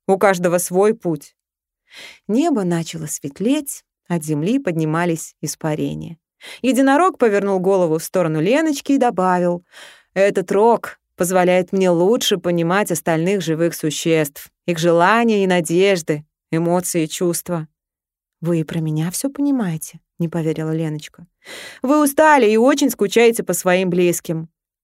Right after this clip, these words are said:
«Это и дураку ясно, что я хочу домой», ответила она. «А вы не знаете, мне можно вернуться?» «А кто или что сможет удержать вас?» удивился единорог. «Помните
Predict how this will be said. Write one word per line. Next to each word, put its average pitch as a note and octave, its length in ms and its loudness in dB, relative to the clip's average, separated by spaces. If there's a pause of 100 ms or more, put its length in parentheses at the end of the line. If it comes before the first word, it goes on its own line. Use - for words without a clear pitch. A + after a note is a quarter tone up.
(100)
«Это C4+ 280 -2
и - 100 -6
дураку F#3 540 -2
ясно, F#3 440 -4
что - 180 -10
я E3+ 80 -2
хочу F3+ 280 -8
домой», F3+ 540 -4 (140)
ответила F3 500 -6
она. E3+ 380 -6 (520)
«А G#3 100 -2
вы A3 120 0
не A3 100 -2
знаете, A3 680 -2
мне G3+ 260 -4
можно A#3 280 2
вернуться?» F3 680 -4 (680)
«А B3+ 180 0
кто E4 440 2
или A3+ 260 4
что D#4 340 2
сможет B3 400 0
удержать B3+ 520 2
вас?» E3 260 0 (320)
удивился F#3 540 -2
единорог. E3+ 600 0 (380)
«Помните A#3 600 2